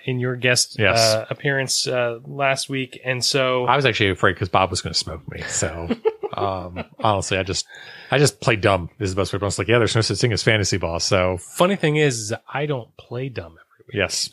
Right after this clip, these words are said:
Speaker 1: I'm just dumb. So I
Speaker 2: Since you were the gentleman on this given
Speaker 1: Mm.
Speaker 2: aspect, and I appreciate that, I'm gonna let you pick the category for the week.
Speaker 1: How about K percentage? No, I'm just
Speaker 2: <laughs> How about K percentage for Jose Urias? Over and under three percent.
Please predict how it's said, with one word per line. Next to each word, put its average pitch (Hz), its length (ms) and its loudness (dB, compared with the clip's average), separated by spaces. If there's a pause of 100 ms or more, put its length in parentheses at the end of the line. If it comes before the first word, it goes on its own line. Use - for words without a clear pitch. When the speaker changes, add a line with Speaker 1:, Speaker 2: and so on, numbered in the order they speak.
Speaker 1:
I'm 107 200 -12
just - 380 -14
dumb. - 180 -20
So 170 480 2
I 147 100 2
Speaker 2:
Since 202 220 4
you 208 100 6
were 240 80 6
the 208 100 6
gentleman 104 500 0
on 87 100 -10
this 87 120 -6
given - 220 -2
Speaker 1:
Mm. 90 80 0
Speaker 2:
aspect, 87 460 -6
and 117 100 -2
I 110 40 4
appreciate 98 520 0
that, 90 240 0 (240)
I'm 131 200 2
gonna 208 100 2
let 175 200 2
you 143 60 0
pick - 200 -2
the - 60 -10
category 95 460 0
for 92 140 -4
the 85 100 -4
week. - 320 -14
Speaker 1:
How 185 140 2
about 202 320 0
K 185 240 2
percentage? 143 520 2
No, 95 120 -12 (120)
I'm 107 60 -20
just - 160 -2
Speaker 2:
<laughs> - 560 -8
How 220 120 6
about - 100 -4
K 190 160 2
percentage 185 400 4
for 131 100 2
Jose 151 380 0
Urias? 107 640 -4 (300)
Over 220 320 6
and 226 120 2
under 147 500 2 (220)
three 143 280 -2
percent. - 580 -4